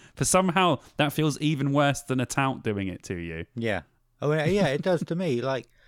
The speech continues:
Speaker 2: but it happens so, so often. Um,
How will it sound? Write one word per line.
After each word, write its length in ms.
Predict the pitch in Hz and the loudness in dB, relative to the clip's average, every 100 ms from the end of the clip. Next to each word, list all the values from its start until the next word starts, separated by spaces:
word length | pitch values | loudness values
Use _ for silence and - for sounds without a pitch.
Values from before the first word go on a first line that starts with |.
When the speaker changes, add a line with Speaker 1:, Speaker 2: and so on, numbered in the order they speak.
| _ _ | _ _
Speaker 2:
but 100 | 160 | -6
it 40 | 156 | -4
happens 340 | 160 165 160 | -4 -2 -4
so, 240 | - 170 135 | 0 0 0
so 260 | - 156 165 | -2 2 2
often. 580 | 156 - 101 82 87 - _ _ _ | 0 -2 -2 -2 -10 -16 _ _ _
Um, 520 | 110 113 113 113 107 | -6 -2 -2 -4 -8